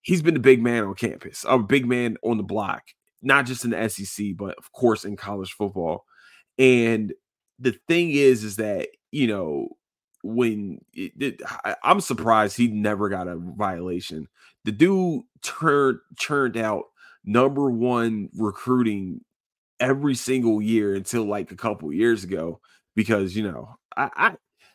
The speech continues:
there's some conspiracy theories behind why he was always the number one recruiter, but we won't, we won't do that today. We're going to celebrate the career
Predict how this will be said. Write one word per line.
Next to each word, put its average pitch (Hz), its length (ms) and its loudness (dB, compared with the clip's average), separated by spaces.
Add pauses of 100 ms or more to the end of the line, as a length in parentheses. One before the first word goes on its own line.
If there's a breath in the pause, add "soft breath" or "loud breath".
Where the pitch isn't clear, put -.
(180)
there's 403 240 10
some 285 80 -2
conspiracy 101 800 -4
theories 101 340 2
behind 101 520 -4
why 101 220 -2
he 107 120 0
was 101 140 0
always 101 340 0
the 92 60 -8
number 95 500 -4
one 95 320 -2
recruiter, 104 480 0 (180 loud breath)
but 196 140 4
we 269 140 2
won't, 262 300 2
we 220 80 -4
won't 269 420 2
do 254 140 6
that 156 260 2
today. 107 180 0
We're 120 160 4
going 139 260 0
to 120 120 -10
celebrate 139 560 0
the - 80 -20
career 131 500 0